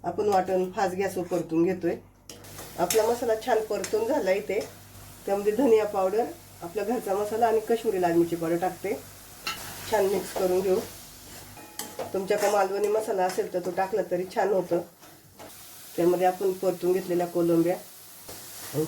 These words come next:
छान मिक्स करू. म्हणजे कोलंब्याला सगळीकडून आपलं वाटण लागेल. आणि हे सगळं मी फास्ट गॅसवरतीच करते. आपलं परतून झालंय. आता त्यामध्ये आपण गरम पाणी ओतणार आहे.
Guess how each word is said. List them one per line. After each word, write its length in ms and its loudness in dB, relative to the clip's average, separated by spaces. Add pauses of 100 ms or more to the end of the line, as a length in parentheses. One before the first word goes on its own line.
छान 160 4
मिक्स 300 2
करू. 260 2 (420)
म्हणजे 220 -2
कोलंब्याला 520 2
सगळीकडून 500 2
आपलं 240 0
वाटण 300 0
लागेल. 360 -2 (1500)
आणि 100 2
हे 120 4
सगळं 280 4
मी 100 4
फास्ट 380 -2
गॅसवरतीच 520 -4
करते. 460 -2 (1500)
आपलं 200 -4
परतून 440 -2
झालंय. 340 0 (760)
आता 160 -4
त्यामध्ये 340 0
आपण 160 0
गरम 280 2
पाणी 240 4
ओतणार 360 2
आहे. 120 -4